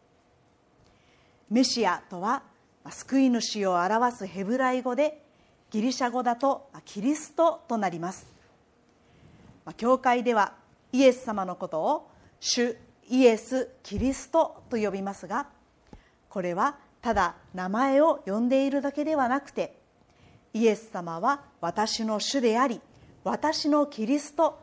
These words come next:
救い主です。まあ、そのように信仰を言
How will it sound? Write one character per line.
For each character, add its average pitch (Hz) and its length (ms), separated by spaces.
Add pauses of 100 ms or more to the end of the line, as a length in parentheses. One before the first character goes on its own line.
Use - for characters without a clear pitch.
(300)
救 - 420
い 349 100
主 320 260
で 285 140
す。 - 200 (540)
ま - 40
あ、 175 40
そ 208 200
の 294 140
よ 392 220
う 392 40
に 226 280
信 220 360
仰 214 380
を - 180
言 180 100